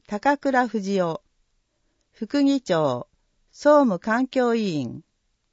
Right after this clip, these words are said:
双葉台一丁目四十六番地の二。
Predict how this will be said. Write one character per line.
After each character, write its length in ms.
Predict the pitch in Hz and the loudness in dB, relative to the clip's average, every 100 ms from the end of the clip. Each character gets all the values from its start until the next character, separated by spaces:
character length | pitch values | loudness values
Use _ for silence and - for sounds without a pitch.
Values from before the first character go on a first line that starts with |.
| _ _ _ _ | _ _ _ _
双 300 | - - 277 | -14 0 2
葉 140 | 285 269 | 4 2
台 280 | 214 165 | 2 0
一 80 | 156 _ | -6 _
丁 260 | - 208 190 | -2 0 0
目 300 | 180 165 - _ | -2 -4 -8 _
四 320 | - 240 285 262 | -4 2 2 2
十 200 | 220 175 | 0 0
六 280 | 160 - | -2 -2
番 220 | 240 262 247 | 0 0 -2
地 160 | - | -4
の 160 | 135 127 | -6 -4
二。 260 | 139 135 | -4 -6